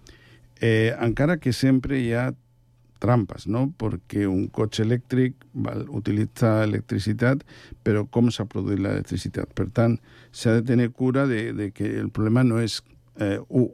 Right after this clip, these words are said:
o zero, no és blanc o negre, és, mm, grisos. I, per tant, el que hem de fer és intentar, eh, fer el màxim possible utili-, amb la utilització de recursos renovables que produeixin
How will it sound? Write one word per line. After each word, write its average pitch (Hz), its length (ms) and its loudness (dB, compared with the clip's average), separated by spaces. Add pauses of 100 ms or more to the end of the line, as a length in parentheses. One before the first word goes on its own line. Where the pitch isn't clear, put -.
o 92 100 -8
zero, 104 320 -2
no 104 140 -2
és 101 80 -10
blanc 101 240 -2
o 104 80 0
negre, 117 400 2
és, - 260 -10 (540)
mm, 123 320 -4
grisos. 127 500 0 (400)
I, 120 100 -6
per 110 200 -4
tant, 123 260 2
el 117 80 -2
que 117 80 -8
hem 113 60 0
de 113 100 -2
fer 131 260 0
és 127 120 -4
intentar, 113 720 -2 (580)
eh, 104 560 2 (160)
fer 123 180 2
el 104 80 4
màxim 117 420 2
possible 123 540 -2 (460)
utili-, 117 380 0 (260)
amb 107 180 2
la 101 80 2
utilització 101 760 0
de 113 360 0
recursos 110 580 -2
renovables 101 800 0 (360)
que - 300 0 (140)
produeixin 110 720 2